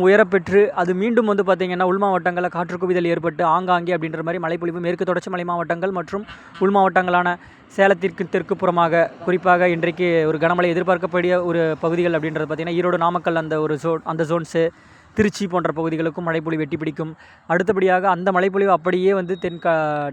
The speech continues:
தெற்கு, அதாவது டெல்டா, இந்த ஒரு இடைப்பட்ட ஒரு பகுதிகள், சிவகங்கை, புதுக்கோட்டை மாவட்டத்தில் அப்படின்ற மாதிரி ஏற்படக்கூடிய ஒரு வாய்ப்பு. இது வந்து மதியத்திற்கு பிறகாக ஒரு வானிலை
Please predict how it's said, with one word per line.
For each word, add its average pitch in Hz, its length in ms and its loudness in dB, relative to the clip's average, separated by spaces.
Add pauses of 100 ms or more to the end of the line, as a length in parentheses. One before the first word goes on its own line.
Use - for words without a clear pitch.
தெற்கு, 180 380 -2 (100)
அதாவது 202 280 2 (380)
டெல்டா, 175 320 2 (160)
இந்த 170 260 -2
ஒரு 165 160 -2
இடைப்பட்ட 190 440 -2
ஒரு 165 140 -4
பகுதிகள், 160 340 -6
சிவகங்கை, 196 340 -2
புதுக்கோட்டை 175 320 -4
மாவட்டத்தில் 160 460 -4
அப்படின்ற 151 260 -8 (100)
மாதிரி 185 160 -4 (400)
ஏற்படக்கூடிய 175 600 0
ஒரு 160 120 -4
வாய்ப்பு. 160 300 -4 (520)
இது 226 140 0
வந்து 233 200 2 (480)
மதியத்திற்கு 214 560 -2
பிறகாக 190 520 0 (160)
ஒரு 180 120 -4
வானிலை 185 280 -2